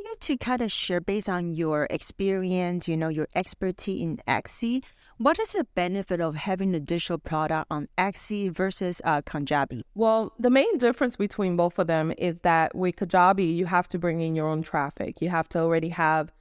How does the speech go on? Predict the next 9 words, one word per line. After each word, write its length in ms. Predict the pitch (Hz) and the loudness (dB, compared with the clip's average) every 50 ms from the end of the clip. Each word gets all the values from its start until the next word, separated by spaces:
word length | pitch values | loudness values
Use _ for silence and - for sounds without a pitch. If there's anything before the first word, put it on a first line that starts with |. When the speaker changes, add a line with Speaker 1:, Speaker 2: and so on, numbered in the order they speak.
| _ _ _ _ _ _ - | _ _ _ _ _ _ -20
Speaker 2:
some 320 | - - - 233 240 262 | -4 2 2 4 4 4
type 360 | 247 - - 247 226 220 202 202 | 2 2 4 4 4 6 6 4
of 260 | 196 180 175 165 165 - _ _ | 4 6 4 4 0 -6 _ _
brand 480 | - 170 160 - 180 180 180 180 185 180 | -14 -12 -6 0 2 4 4 6 4 4
awareness 540 | 170 165 170 165 170 175 170 170 170 - 165 | 2 2 2 2 2 2 2 0 0 -2 -6
establishment 960 | - - - - 165 165 165 165 170 170 - - - 170 165 160 160 165 165 | -8 -4 0 4 4 4 4 4 0 -2 -2 -2 -2 -2 0 0 0 0 -2
with 180 | 165 156 - | -2 -2 -2
your 100 | 151 147 | -2 -2
brand. 440 | - 151 147 147 151 165 208 277 | 0 0 0 2 2 2 2 0